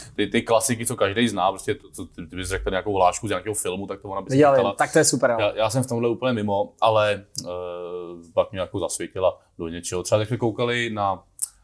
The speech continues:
Speaker 1: na Ramba, to jsem taky neviděl
Speaker 2: Mhm.
Speaker 1: v životě, to je teda úplná pecka, no.
Speaker 2: Jedničku, dvojku?
Speaker 1: Všechny, právě jsme koukali, kolik je, pět?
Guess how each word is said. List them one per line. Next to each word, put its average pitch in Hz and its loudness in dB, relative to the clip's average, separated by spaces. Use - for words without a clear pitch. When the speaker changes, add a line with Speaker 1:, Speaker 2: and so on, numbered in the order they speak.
Speaker 1:
na 104 4
Ramba, 120 2
to 104 -14
jsem 104 -12
taky 104 -6
neviděl 151 6
Speaker 2:
Mhm. 165 6
Speaker 1:
v 190 4
životě, 98 -6
to 92 -10
je 92 -8
teda 101 4
úplná 87 -2
pecka, - -14
no. 76 -14
Speaker 2:
Jedničku, 170 8
dvojku? 165 4
Speaker 1:
Všechny, 131 -2
právě 98 0
jsme 113 -4
koukali, 113 -6
kolik 113 -8
je, 101 -10
pět? 104 2